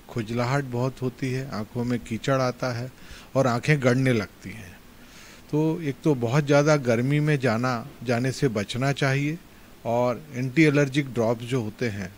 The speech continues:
डॉक्टर की सलाह के उपरांत इसको डालना चाहिए और सादे ठंडे पानी से दो से तीन बार आँखों को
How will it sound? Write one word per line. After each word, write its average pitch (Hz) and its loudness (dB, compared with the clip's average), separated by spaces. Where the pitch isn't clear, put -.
डॉक्टर 120 -4
की 127 -6
सलाह 117 -4
के 120 -6
उपरांत 110 -6
इसको 120 -4
डालना 107 -2
चाहिए 95 -12
और 120 -2
सादे 143 0
ठंडे 123 0
पानी 120 -4
से 117 -6
दो 117 -2
से 135 -2
तीन 113 -4
बार 110 -4
आँखों 113 -8
को 131 -6